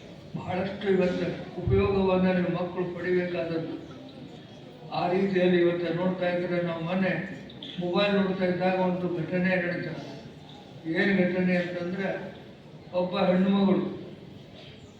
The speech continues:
ದೇಶವನ್ನು ಕಾಯ್ತಕ್ಕಂಥ ಸೀಮೆಯಲ್ಲಿ, ಗಡಿ ಸೀಮೆಯಲ್ಲಿ ಹಿಮಾಲಯದಲ್ಲಿ ಆಕೆ ಲೆಫ್ಟಿನೆಂಟ್ ಆಗಿ ತನ್ನ ಸರ್ವಿಸನ್ನು ಮಾಡುವಂತಹ ಸನ್ನಿವೇಶದೊಳಗೆ ಒಂದು ಮೊಬೈಲ್ ಒಳಗೆ ಸುದ್ದಿ ಬಂತು.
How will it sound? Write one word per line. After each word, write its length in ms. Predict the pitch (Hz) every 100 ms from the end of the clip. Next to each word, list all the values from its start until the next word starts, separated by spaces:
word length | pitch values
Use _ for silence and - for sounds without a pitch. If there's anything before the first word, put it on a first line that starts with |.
| - - - 151
ದೇಶವನ್ನು 600 | 175 190 202 196 196 190
ಕಾಯ್ತಕ್ಕಂಥ 680 | 185 180 180 190 - 185 175 175 - - - - - - - - - - - - -
ಸೀಮೆಯಲ್ಲಿ, 500 | 180 202 202 196 175
ಗಡಿ 260 | 170 175 196
ಸೀಮೆಯಲ್ಲಿ 560 | 202 190 190 185 180 156
ಹಿಮಾಲಯದಲ್ಲಿ 1080 | 180 185 196 175 175 185 190 180 - - - - - - - -
ಆಕೆ 300 | 185 - 175
ಲೆಫ್ಟಿನೆಂಟ್ 840 | - - - 190 196 92 92 98 - - - - - - - - - -
ಆಗಿ 340 | 185 202 208 185
ತನ್ನ 200 | 190 185
ಸರ್ವಿಸನ್ನು 840 | 180 165 185 202 202 196 196 185
ಮಾಡುವಂತಹ 640 | 185 185 190 190 180 180 175
ಸನ್ನಿವೇಶದೊಳಗೆ 1120 | 175 185 185 185 180 190 196 175 - - - - - - - -
ಒಂದು 280 | 180 175 170
ಮೊಬೈಲ್ 320 | 175 208 202
ಒಳಗೆ 360 | 190 190 185 190
ಸುದ್ದಿ 320 | 185 - 196
ಬಂತು. 280 | 180 160